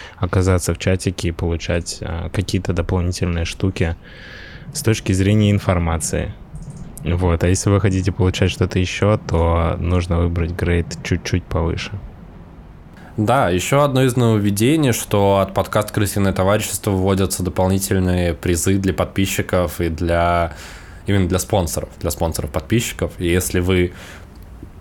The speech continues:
Speaker 2: оформляете подписку выше, э, первого уровня, то вы получаете потенциальную возможность получить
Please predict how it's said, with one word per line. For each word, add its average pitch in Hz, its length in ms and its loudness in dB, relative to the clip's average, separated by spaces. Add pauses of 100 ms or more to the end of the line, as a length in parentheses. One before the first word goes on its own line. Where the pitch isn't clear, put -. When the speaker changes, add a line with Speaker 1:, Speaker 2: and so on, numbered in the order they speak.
(140)
Speaker 2:
оформляете 104 500 2
подписку 107 560 -2
выше, 95 580 2 (340)
э, 85 580 -2 (720)
первого 95 260 4
уровня, 123 460 2 (720)
то 110 100 2
вы 127 500 4
получаете 117 460 2
потенциальную 104 480 2
возможность 98 580 2
получить 92 540 2